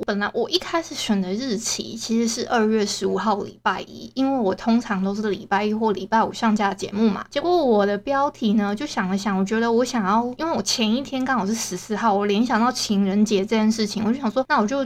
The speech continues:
介绍一点跟情人节比较有关系的好了。结果，结果我跟你们讲，就是我的下一个节目，就是夜猫子点心部这个节目的二厨就好心的问我说，“诶，我看到你的标题打了，你想要请跟情人节有关系的一个主题，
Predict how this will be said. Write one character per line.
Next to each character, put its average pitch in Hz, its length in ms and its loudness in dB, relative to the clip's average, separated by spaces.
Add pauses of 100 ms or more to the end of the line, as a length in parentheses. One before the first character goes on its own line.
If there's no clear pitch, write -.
(120)
介 247 180 -2
绍 240 260 0
一 240 40 -2
点 190 200 -2
跟 214 200 2
情 226 160 0
人 202 80 0
节 190 160 0
比 - 80 -12
较 220 80 2
有 190 160 -2
关 208 200 2
系 214 220 -2
的 208 80 -2
好 - 220 -6
了。 - 180 -8 (220)
结 233 180 -2
果， 233 380 -2
结 202 120 -4
果 208 140 2
我 185 80 2
跟 208 100 4
你 208 60 4
们 196 100 0
讲， 190 140 -6 (300)
就 269 100 -4
是 269 380 -2
我 220 160 2
的 202 100 -2
下 247 320 0
一 254 60 -6
个 214 320 0
节 185 240 -4
目， 233 180 2
就 233 140 -2
是 233 140 -4
夜 262 200 2
猫 220 200 6
子 220 100 -6
点 - 180 -8
心 220 220 2
部 220 160 2
这 220 100 -2
个 214 120 0
节 190 200 -4
目 214 160 2
的 202 220 0
二 254 160 2
厨 196 260 -4
就 233 140 -2
好 - 260 -2
心 285 220 -6
的 302 80 -2
问 302 220 0
我 214 80 2
说 285 240 0 (260)
，“诶， 370 80 0 (200)
我 247 120 0
看 392 240 0
到 403 140 2
你 285 120 -4
的 240 80 0
标 311 300 0
题 254 240 -8
打 220 200 0
了， 214 140 0
你 214 160 0
想 226 220 -2
要 226 240 2
请 214 340 -2
跟 247 200 -4
情 214 180 -2
人 202 100 0
节 196 120 0
有 208 180 0
关 214 340 0
系 226 140 -4
的 202 160 -2
一 185 60 -4
个 190 80 -2
主 190 340 -8
题， - 300 -14